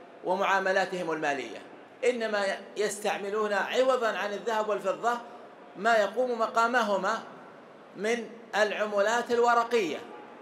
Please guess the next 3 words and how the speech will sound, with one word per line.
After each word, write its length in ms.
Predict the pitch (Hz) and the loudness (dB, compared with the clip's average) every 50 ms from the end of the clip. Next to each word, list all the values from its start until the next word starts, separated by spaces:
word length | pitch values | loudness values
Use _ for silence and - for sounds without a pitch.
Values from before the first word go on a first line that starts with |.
| - - - - - - - - - - - - - - - - - - - - | -20 -20 -20 -20 -20 -20 -20 -20 -20 -20 -20 -20 -20 -20 -20 -20 -20 -20 -4 0
فيتبادل 720 | 208 208 214 208 214 202 202 233 226 208 196 208 196 202 | 2 2 2 2 2 2 4 4 4 4 4 2 2 2
الناس 560 | 196 196 196 196 208 226 247 220 - - - - - - - - - - - - - - - - - | 0 -2 -2 0 0 0 0 -2 -4 -8 -12 -14 -18 -18 -20 -20 -20 -20 -20 -20 -20 -20 -20 -6 0
ويتبايعون، 960 | 160 185 190 190 202 190 190 202 202 202 196 175 202 214 220 240 254 233 | 2 2 2 4 2 2 4 4 4 4 4 4 4 4 4 2 2 0